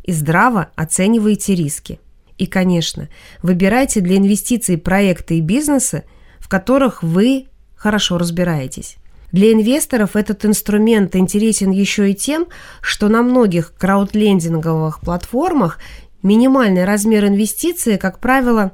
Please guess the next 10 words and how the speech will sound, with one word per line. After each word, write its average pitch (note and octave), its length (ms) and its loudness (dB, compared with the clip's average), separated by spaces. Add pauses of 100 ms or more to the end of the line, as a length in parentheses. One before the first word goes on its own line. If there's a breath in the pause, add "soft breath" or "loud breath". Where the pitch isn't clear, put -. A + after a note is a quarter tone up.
совсем G#3+ 380 -2
небольшой. F#3+ 680 -2 (480 loud breath)
В F3+ 60 -4
основном A3 500 2
от G3 120 -4
одной A#3 380 2
до G#3 260 0
десяти G3+ 500 0
тысяч F#3+ 460 -4
рублей. E3 480 -4